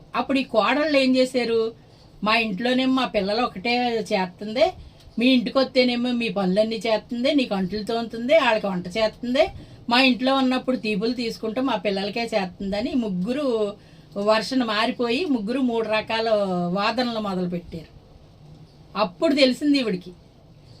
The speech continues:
"ఆళ్ళ మాట, ఈళ్ళ మాట వినేసి నేను తప్పు చేసి, నాకు నేను ఉండకుండా నా గంజి నేను కాసుకు తాగితే సరిపోయేది కదా, నేను తప్పు చేసి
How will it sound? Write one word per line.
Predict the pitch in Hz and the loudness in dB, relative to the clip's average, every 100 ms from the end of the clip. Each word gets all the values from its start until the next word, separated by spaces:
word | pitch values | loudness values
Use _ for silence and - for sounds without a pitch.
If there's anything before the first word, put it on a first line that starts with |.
| - | -10
"ఆళ్ళ | 190 208 247 | 0 2 4
మాట, | 254 254 | 2 2
ఈళ్ళ | 262 254 240 | 2 2 2
మాట | 240 233 233 | 0 -2 0
వినేసి | 214 202 226 226 | -2 0 -2 -2
నేను | 214 202 233 381 349 - - - - 220 | -4 -4 -4 -2 -4 -6 -14 -20 -8 -2
తప్పు | 208 180 | -2 -2
చేసి, | 269 233 214 240 320 339 - - - | 0 0 0 -2 -2 -4 -6 -12 -6
నాకు | 196 240 269 | 0 0 2
నేను | 262 262 | 2 2
ఉండకుండా | 262 247 240 220 208 254 359 226 - - - | 0 -2 -4 -4 -2 -2 -2 -6 -10 -18 -4
నా | 214 240 | -2 0
గంజి | 226 233 | 0 2
నేను | 269 269 | 0 0
కాసుకు | 247 214 208 247 | 0 -2 -2 -4
తాగితే | 233 214 208 247 | 0 0 -2 -2
సరిపోయేది | 214 185 220 226 202 | -2 -2 -2 -2 0
కదా, | 185 180 214 339 285 - - - | -4 -2 -2 -2 -4 -8 -20 -12
నేను | 233 269 269 | -2 0 0
తప్పు | 214 175 | -2 -4
చేసి | 240 233 202 220 269 | -4 -2 -2 -6 -8